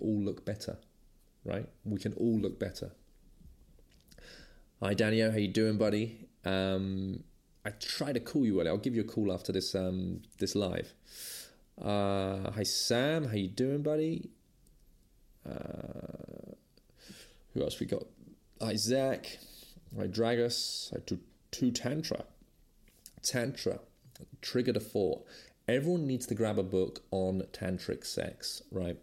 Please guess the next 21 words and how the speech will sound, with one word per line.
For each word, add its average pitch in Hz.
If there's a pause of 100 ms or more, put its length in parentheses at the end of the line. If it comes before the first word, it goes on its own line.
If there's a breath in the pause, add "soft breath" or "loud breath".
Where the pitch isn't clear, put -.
I 107
feel 139
that 107 (600 loud breath)
the 107
Western 117 (320)
education 98 (140)
of 92
where, 95 (100)
where 98
and 95
how 95
we 92
see, 90 (500 loud breath)
um, 90 (460)
intimacy, 98 (100)
intimacy 104 (1400 loud breath)
is 110
just 117
so 113
wrong, 107 (600)
right? 95